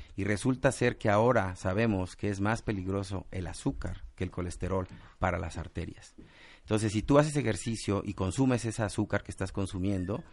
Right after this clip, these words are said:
entonces tus arterias trabajan mejor, funcionan mejor, se dilatan mejor y entonces no aumenta tu presión arterial.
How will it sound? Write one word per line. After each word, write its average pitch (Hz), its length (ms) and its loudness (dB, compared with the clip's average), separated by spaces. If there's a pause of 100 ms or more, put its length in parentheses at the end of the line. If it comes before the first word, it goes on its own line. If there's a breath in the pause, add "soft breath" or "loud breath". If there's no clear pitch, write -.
(340 loud breath)
entonces 101 640 0 (120)
tus 98 160 -2
arterias 104 580 2
trabajan 95 520 2
mejor, 90 360 -2
funcionan 104 600 0
mejor, 90 340 -6 (280 loud breath)
se - 220 -2
dilatan 101 600 2
mejor 90 340 -6 (380 soft breath)
y 95 100 -2
entonces 107 600 0
no 101 140 2
aumenta 98 440 0
tu 85 120 -8
presión 90 320 -6
arterial. - 440 -8